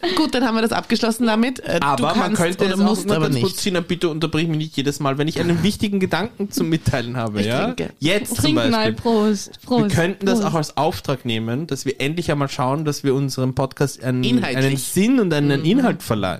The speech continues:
Speaker 3: Okay, wenn ihr, ihr als unsere vier, fünf Hörer eine Idee für uns habt, dann schreibt's uns gern auf Instagram unter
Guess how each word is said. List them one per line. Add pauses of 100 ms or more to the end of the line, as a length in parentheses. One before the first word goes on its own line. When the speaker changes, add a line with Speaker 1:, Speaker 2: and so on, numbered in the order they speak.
Speaker 3:
Okay,
wenn
ihr, (580)
ihr
als
unsere (400)
vier,
fünf
Hörer (420)
eine
Idee
für
uns
habt,
dann
schreibt's
uns
gern (140)
auf
Instagram (200)
unter